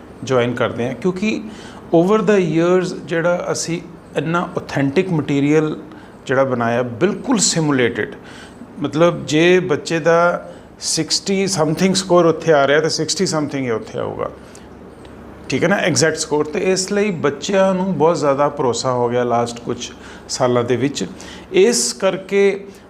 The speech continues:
ਤੁਸੀਂ ਜਿੰਨੇ ਵੀ ਪ੍ਰੋਮੀਨੈਂਟ ਕੋਚਿੰਗ ਸੈਂਟਰਸ ਨੇ ਹਰ ਸ਼ਹਿਰ ਦੇ ਵਿੱਚ, ਤੁਸੀਂ ਦੇਖੋਗੇ ਉੱਥੇ ਟੀ ਸੀ ਵਾਈ ਦਾ ਪੀਅਰਸਨ ਟੈਸਟ ਚੱਲ ਰਿਹਾ ਹੈਗਾ, ਠੀਕ ਹੈ। ਤੇ ਕਿਉਂਕਿ ਆਈਲੈਟਸ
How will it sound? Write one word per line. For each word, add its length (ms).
ਤੁਸੀਂ 240
ਜਿੰਨੇ 380
ਵੀ 100
ਪ੍ਰੋਮੀਨੈਂਟ 680
ਕੋਚਿੰਗ 380
ਸੈਂਟਰਸ 480
ਨੇ 100
ਹਰ 240
ਸ਼ਹਿਰ 300
ਦੇ 140
ਵਿੱਚ, 300
ਤੁਸੀਂ 220
ਦੇਖੋਗੇ 360
ਉੱਥੇ 260
ਟੀ 180
ਸੀ 200
ਵਾਈ 220
ਦਾ 220
ਪੀਅਰਸਨ 580
ਟੈਸਟ 340
ਚੱਲ 180
ਰਿਹਾ 180
ਹੈਗਾ, 280
ਠੀਕ 180
ਹੈ। 140
ਤੇ 440
ਕਿਉਂਕਿ 220
ਆਈਲੈਟਸ 340